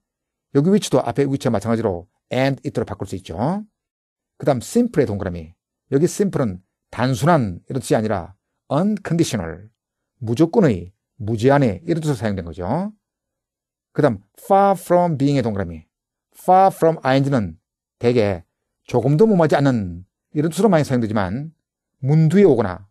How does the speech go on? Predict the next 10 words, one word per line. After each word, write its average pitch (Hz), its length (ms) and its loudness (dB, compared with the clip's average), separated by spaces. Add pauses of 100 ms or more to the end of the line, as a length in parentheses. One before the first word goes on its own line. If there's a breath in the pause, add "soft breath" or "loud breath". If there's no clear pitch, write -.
또는 127 160 -2
여기처럼 120 440 -2 (160)
문장 131 360 0
속에 - 260 -4
삽입되면은 101 640 -4 (500)
뭐뭐 139 300 2
하기는커녕 135 680 -4 (240)
이런 208 120 2
뜻이 143 120 -2
됩니다. 107 520 -4